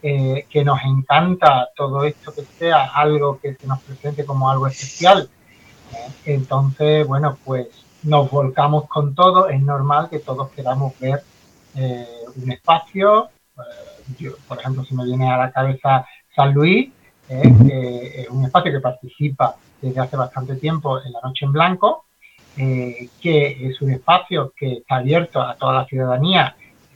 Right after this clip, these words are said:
Speaker 1: seis días a la semana, uno vamos a, a, uno cierra porque tiene que descansar, y, y que en esta noche, pues, se, se organiza una cola enorme,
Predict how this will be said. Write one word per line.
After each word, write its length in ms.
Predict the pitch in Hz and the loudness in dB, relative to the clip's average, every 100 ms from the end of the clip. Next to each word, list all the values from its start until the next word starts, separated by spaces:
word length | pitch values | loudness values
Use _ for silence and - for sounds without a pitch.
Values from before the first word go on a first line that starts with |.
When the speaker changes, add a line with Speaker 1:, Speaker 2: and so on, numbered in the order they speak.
| _ - | _ -2
Speaker 1:
seis 240 | 147 135 | 0 2
días 220 | 147 135 | 2 2
a 40 | 135 | 2
la 160 | 131 - | 0 -2
semana, 340 | 131 180 254 - | 0 0 0 -8
uno 220 | 135 135 | -2 0
vamos 380 | 131 135 135 135 147 | 2 0 0 -2 -2
a, 140 | 135 139 | 0 0
a, 40 | |
uno 300 | 160 160 156 - | 2 4 4 4
cierra 340 | 170 190 160 | 6 8 6
porque 160 | 123 131 | 4 4
tiene 200 | - - | 8 10
que 80 | |
descansar, 580 | - - - - 349 - _ _ _ _ _ _ _ | 10 8 4 4 2 2 _ _ _ _ _ _ _
y, 720 | 208 190 170 156 147 139 123 _ - | -2 0 2 0 -2 -4 -8 _ -6
y 160 | 170 | -4
que 220 | 156 151 151 | 2 2 4
en 100 | 156 | 0
esta 220 | - 175 | 2 4
noche, 540 | 185 190 226 240 294 - | 4 2 -2 -2 -4 -4
pues, 340 | 170 180 220 _ | -2 -2 -6 _
se, 80 | 170 156 _ - | -10 -10 _ -12
se 80 | 135 | -10
organiza 520 | 131 127 131 165 165 151 | -8 -6 -6 -4 -6 -4
una 260 | 139 - | -6 -6
cola 400 | - 135 151 - - _ | -6 -2 2 0 -2 _
enorme, 580 | 139 135 127 139 175 | -8 -6 -2 -2 -4